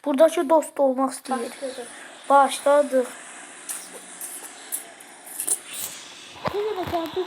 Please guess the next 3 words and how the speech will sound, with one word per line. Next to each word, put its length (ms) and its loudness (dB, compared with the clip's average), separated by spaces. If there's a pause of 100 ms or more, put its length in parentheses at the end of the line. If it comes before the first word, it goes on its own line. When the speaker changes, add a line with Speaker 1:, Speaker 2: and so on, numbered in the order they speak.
Speaker 2:
dünya. 280 -4 (1900)
Dünya 280 -4
geldi. 440 -10